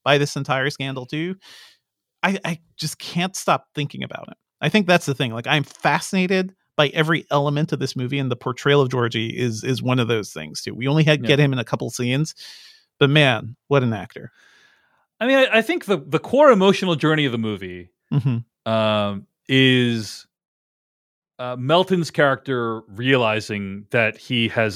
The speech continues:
Speaker 2: undergone
Speaker 1: Mm-hmm.
Speaker 2: trauma and irreversible damage, basically, right? Like, it's, that's, that's, it's him realizing, like,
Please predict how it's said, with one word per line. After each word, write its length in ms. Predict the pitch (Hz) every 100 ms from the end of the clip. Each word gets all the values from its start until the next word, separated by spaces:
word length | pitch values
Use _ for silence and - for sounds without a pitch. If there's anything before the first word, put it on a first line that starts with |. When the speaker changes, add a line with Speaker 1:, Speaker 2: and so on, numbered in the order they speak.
| -
Speaker 2:
undergone 800 | 123 117 98 113 110 101 95 92 _ _ _ -
Speaker 1:
Mm-hmm. 240 | 147 131
Speaker 2:
trauma 460 | 123 147 123 107 107
and 200 | 120 113
irreversible 720 | 120 123 123 107 120 104 104 98
damage, 500 | 101 92 82 - -
basically, 440 | 92 - - 92
right? 180 | 95 101
Like, 160 | 104 120
it's, 260 | 127 120
that's, 280 | 131 180 - 160 - -
that's, 160 | 196 202
it's 240 | 185 -
him 180 | 214 208
realizing, 440 | 185 175 165 151 160
like, 400 | 147 139 -